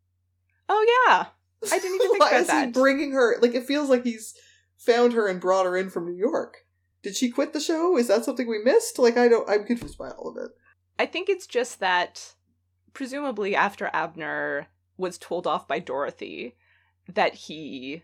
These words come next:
Speaker 1: found Anytime Annie,
Speaker 2: Oh.
Speaker 1: took comfort in her company, so that when he got the word in the morning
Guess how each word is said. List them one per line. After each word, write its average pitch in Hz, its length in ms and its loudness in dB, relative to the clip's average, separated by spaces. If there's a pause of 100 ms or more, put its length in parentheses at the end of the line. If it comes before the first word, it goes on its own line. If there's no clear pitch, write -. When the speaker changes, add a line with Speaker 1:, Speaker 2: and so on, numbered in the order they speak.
(160)
Speaker 1:
found 170 260 -4
Anytime 170 500 -8 (260)
Annie, 160 520 -10
Speaker 2:
Oh. 170 240 0
Speaker 1:
took - 360 -8
comfort 175 680 -6
in 180 100 -6
her 170 220 -6
company, 165 680 -10
so - 280 -8
that 160 140 -4
when 160 120 -8
he 247 220 -12
got 202 240 -4
the 175 60 -8
word 165 420 -6
in 165 200 -10
the 151 60 -12
morning 151 800 -8